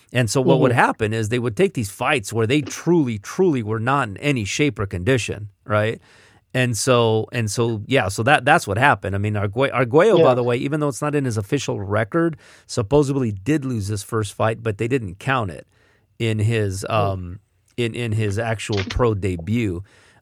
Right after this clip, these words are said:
Speaker 1: Um,
Speaker 2: Yeah.
Speaker 1: but, but yeah, I mean, and, and the other thing is, is that i-, because of that, most fighters,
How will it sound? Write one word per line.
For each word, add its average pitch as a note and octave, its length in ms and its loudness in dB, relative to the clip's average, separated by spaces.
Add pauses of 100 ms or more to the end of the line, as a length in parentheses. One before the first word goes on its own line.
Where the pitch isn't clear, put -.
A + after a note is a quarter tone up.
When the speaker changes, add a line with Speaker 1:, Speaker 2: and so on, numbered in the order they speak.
(120)
Speaker 1:
Um, A2 380 4
Speaker 2:
Yeah. C#3 240 2
Speaker 1:
but, B2 400 4
but B2+ 160 0
yeah, C#3 260 4
I G2+ 40 -2
mean, A2+ 360 -4
and, C3+ 220 -6
and C3+ 140 -2
the D3+ 100 2
other G#3 160 0
thing A#2 260 -4
is, B2 380 -6 (320)
is A2+ 180 -4
that C3 240 -2 (100)
i-, C3+ 120 -14
because C3 500 -4
of G#2 100 -4
that, G#2 240 -2
most C3 380 -4
fighters, A#2+ 720 -2